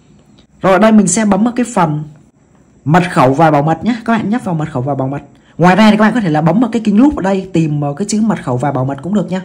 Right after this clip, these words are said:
nếu mà không tìm thấy ở bên ngoài. Các bạn bấm vào.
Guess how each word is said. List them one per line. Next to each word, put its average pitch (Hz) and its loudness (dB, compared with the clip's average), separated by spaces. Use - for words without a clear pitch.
nếu 170 -2
mà 214 2
không 180 -6
tìm 147 -2
thấy 151 -6
ở 214 -2
bên 175 -4
ngoài. 147 -6
Các - -8
bạn - -2
bấm 165 -4
vào. 196 -2